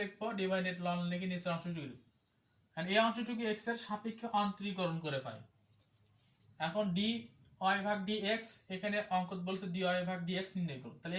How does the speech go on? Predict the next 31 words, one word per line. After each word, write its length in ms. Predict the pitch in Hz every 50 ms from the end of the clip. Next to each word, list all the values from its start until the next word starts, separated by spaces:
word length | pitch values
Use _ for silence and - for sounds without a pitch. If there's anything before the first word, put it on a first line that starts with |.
| 190 190
x 20 | - 226
এর 60 | 220 -
সাপেক্ষে 400 | 226 214 214 214 214 214 240 269 320 320 - - - - _ _ _ _ _ _ - 180
অন্তরীকরণ 480 | 196 196 190 - 196 202 185 175 170 156 147
করে, 100 | 139 147 165
d 20 | 185 190 196
ভাগ 120 | 196 196 190 190
dx, 300 | 214 214 220 233 233 233 - - - - _ - _ _ _ - - - - - _ - _ _ _ _ _ _ _ - 156
dy 80 | 180 202 208 196 190 190 190 196
ভাগ 120 | 202 185 185 190
dx 280 | 196 202 214 226 233 226 - 202 214
equal 220 | 196 202 208 208 202 208
to 80 | 208 196 190 190 - - - - - - 175
এই 60 | 185 196
অংশটুকু 320 | 202 196 214 202 220 202 220 208 196
x 40 | - -
এর 60 | 208 - -
সাপেক্ষে 280 | 202 202 208 202 208 202 202
অন্তরীকরণ 420 | 196 190 - 196 196 190 196 190 180
d 20 | 190 190 190
ভাগ 100 | 190 185 185 196
dx, 280 | 196 196 208 214 214 - - - - _ _ _ _ _ _ _ _ _ _ _ _ - _ _ _ _ -
আর 60 | 156 170 180 202
এই 40 | 220 220
অংশটুকু 360 | 214 220 220 226 233 214 233 226 220
দ্বারা 160 | 226 233 247 247 - 202
এই 80 | 202 214
অংশটুকু 340 | 214 214 - - 220 220 233 226 208
গুণ 140 | 208 214 214 202 214
করব, 180 | 214 202 196 269 - 269 269 - - - - - - - - - - - - - - - - - - - - - -
প্লাস 320 | 190 190 196 208 220 214